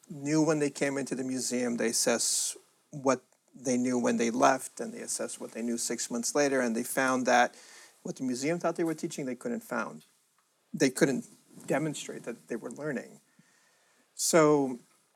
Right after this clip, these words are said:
Howard Gardner of, uh, Project Zero at Harvard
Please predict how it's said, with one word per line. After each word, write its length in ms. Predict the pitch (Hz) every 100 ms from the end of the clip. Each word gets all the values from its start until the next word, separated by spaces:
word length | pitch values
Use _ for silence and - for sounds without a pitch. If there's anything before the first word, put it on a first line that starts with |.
| _ _ -
Howard 360 | - 160 147 123
Gardner 560 | 160 170 165 156 143 -
of, 480 | 143 135 127 - -
uh, 180 | 160 131
Project 480 | - 143 135 123
Zero 460 | 120 156 151 139 127 -
at 160 | -
Harvard 560 | - 208 208 151 135